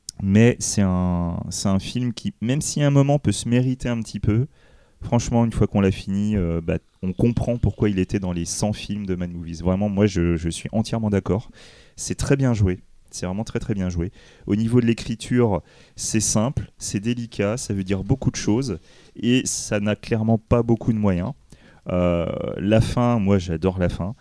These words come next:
Les acteurs sont mortels. Euh, bon, bah, Peter O'Toole, tout le monde connaît, hein, Laurence d'Arabie, euh, bon. Colin First venait juste de sortir de Valmont. Donc, euh, il avait encore ce petit côté un petit peu jeune premier, euh, acteur, autorisant, euh, voilà.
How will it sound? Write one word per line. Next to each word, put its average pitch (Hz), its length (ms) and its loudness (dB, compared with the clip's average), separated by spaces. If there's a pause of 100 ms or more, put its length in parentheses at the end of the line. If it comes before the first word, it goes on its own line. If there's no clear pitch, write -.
(320)
Les 107 200 4
acteurs 117 280 2
sont 98 160 -4
mortels. 95 520 0 (420)
Euh, 85 320 2
bon, 92 160 0
bah, 87 160 2
Peter - 240 0
O'Toole, 95 560 2
tout - 100 -12
le 90 60 -8
monde 87 100 -8
connaît, 90 240 -8
hein, 87 420 -4
Laurence 82 280 -4
d'Arabie, 82 420 -10
euh, 92 100 -14 (220)
bon. - 140 -14 (420)
Colin 110 240 2
First - 560 2 (160)
venait 95 380 2
juste 147 340 -2
de 131 60 4
sortir 123 560 -2
de 98 100 2
Valmont. 101 360 4 (720)
Donc, 85 320 -10
euh, 82 440 -4
il 82 120 -4
avait 85 120 -2
encore 92 280 -4
ce - 140 -14
petit - 200 -14
côté 95 340 -4
un 90 120 -2
petit - 160 -14
peu 95 160 0
jeune 95 240 2
premier, 98 800 0
euh, 87 280 2
acteur, 98 500 2
autorisant, 90 1000 -2
euh, 82 140 -6
voilà. 82 260 -8